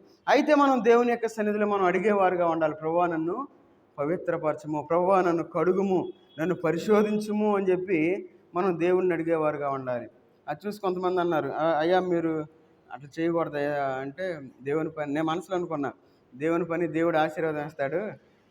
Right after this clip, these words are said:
ఆ అవకాశం దేవుడు నాకు ఇచ్చాడు, మాకు ఇచ్చాడు అని చెప్పి నేను సంతోషించాను.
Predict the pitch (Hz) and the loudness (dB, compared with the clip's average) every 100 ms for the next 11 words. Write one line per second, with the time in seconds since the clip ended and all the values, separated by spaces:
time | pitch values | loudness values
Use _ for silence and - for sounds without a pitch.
0 | - 151 165 185 214 254 254 254 220 220 | -2 2 6 6 6 6 6 4 4 4
1 | 226 208 190 196 - 202 190 170 190 208 | 4 2 0 -2 0 0 2 2 2 0
2 | - 240 226 214 208 202 233 185 185 - | 0 2 2 0 0 -2 0 2 2 -2
3 | - _ 147 156 165 160 165 156 131 127 | -14 _ -8 -2 -2 -2 -4 -4 -8 -8
4 | 117 | -8